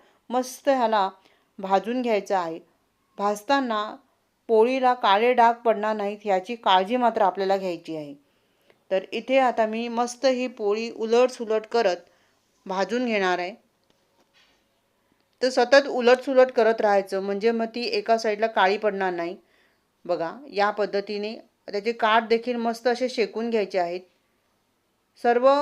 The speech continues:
बाजूने समान अशी पोळी शेकली गेली पाहिजे, म्हणजे रवा जो आहे तो चांगला असा मस्त भाजून निघाला पाहिजे. तर या पद्धतीने मी ही पोळी जी आहे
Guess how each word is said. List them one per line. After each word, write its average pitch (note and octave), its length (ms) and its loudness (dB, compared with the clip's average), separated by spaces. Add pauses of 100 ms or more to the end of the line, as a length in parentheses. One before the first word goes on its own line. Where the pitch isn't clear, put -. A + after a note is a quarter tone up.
(140)
बाजूने A#3 460 0
समान C4 440 0
अशी A3+ 320 -8
पोळी A3+ 400 -2
शेकली A3+ 420 -4
गेली A3 240 -4
पाहिजे, F3+ 480 -4
म्हणजे G3 280 -4
रवा G3+ 280 4
जो A#3 160 0
आहे G#3 140 0
तो G#3 140 -10
चांगला G3+ 440 -2
असा G3+ 260 -4
मस्त G3+ 360 -8
भाजून F#3 400 -4
निघाला G3+ 320 0
पाहिजे. F#3 360 -4 (3000)
तर G3 40 -4
या A3+ 240 6
पद्धतीने A#3+ 540 -2
मी A#3+ 160 -6
ही A3+ 160 -4
पोळी A3 380 0
जी A3 140 0
आहे G3 300 2